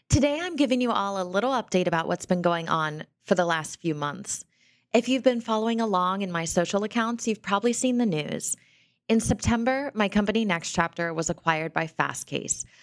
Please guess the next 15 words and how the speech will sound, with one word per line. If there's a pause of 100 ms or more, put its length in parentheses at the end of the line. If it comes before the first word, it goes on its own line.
(240)
a
leading
legal
publishing
company. (760)
During
this
episode,
I'll
be
speaking
all
about
the
deal